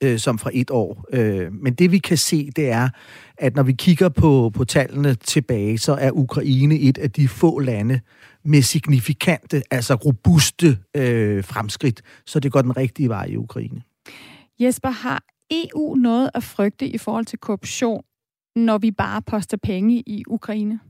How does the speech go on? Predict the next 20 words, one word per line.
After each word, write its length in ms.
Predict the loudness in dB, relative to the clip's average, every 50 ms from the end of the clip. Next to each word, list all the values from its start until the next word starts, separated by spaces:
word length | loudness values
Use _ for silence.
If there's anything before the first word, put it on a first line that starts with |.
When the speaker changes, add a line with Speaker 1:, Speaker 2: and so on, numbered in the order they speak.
| _ -20 -20 -20 _ _ _ -12 -4
Speaker 1:
To 200 | -4 -4 -2 0
ting. 240 | 0 0 0 0 -4 -18 _ _ _ _ _ _ _ 0 2
Øh, 260 | 4 4 4 4 2 2
der 60 | 2
er 40 | 4
vel 140 | 4 4 4
en 100 | 2 2
grund 260 | 0 -2 -2 -2 -4
til, 280 | -2 0 2 0 0 0
at 160 | 0 -2 0
Ukraine 600 | 2 0 -2 -2 -2 -2 0 0 2 4 4 4 6
ikke 240 | 4 4 2 4 2
har 60 | 2
været 120 | 4 4
inviteret 400 | 2 2 0 -2 0 2 2 4
med 120 | 6 4 4
i 40 |
det 120 | 4 2 0
gode 240 | 0 0 0 0 2
selskab. 440 | 0 -2 -2 -4 -6 -8 -8 -10